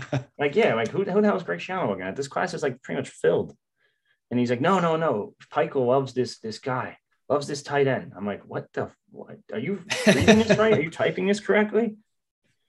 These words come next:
Speaker 2: And then, uh, I was looking, and he goes, uh, "Yeah, Wolf or something like that." And I'm like, "Oh, Wolf, who the hell is Wolf?"
Speaker 1: Huh.
Speaker 2: I'm trying to find in the database, going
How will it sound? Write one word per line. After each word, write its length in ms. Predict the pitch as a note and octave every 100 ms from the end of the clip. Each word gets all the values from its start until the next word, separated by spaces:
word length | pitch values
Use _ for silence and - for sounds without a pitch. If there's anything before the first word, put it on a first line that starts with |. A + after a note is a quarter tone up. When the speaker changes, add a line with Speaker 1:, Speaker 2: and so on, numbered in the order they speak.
| _ -
Speaker 2:
And 160 | C3
then, 140 | C#3 C3+
uh, 120 | B2+
I 120 | B2
was 140 | B2
looking, 320 | A2+ E3 B2 A2+
and 100 | A#2
he 100 | A2+
goes, 300 | A2+ A2 A2+
uh, 220 | A2 G#2+
"Yeah, 220 | C#3+ A2 G#2
Wolf 400 | A2+ D#3 D#3 - G#2+
or 200 | G2+ F2+
something 380 | C3 C3 C3+
like 180 | C3 B2 C#3
that." 120 | C3
And 80 | A#2
I'm 80 |
like, 160 | G#2 G2 D#3+
"Oh, 80 | F#3+ -
Wolf, 280 | - D3+ -
who 100 | -
the 80 | C3+
hell 240 | - C#3+
is 100 | B2 -
Wolf?" 300 | A#2 D#3 -
Speaker 1:
Huh. 80 | C#3+
Speaker 2:
I'm 160 | C3+
trying 200 | - C3+
to 60 | A2
find 320 | - A#2 C3+
in 80 | A2
the 60 |
database, 580 | G#2 G#2+ A2+ F2 F2+ -
going 320 | G2+ F#2 F2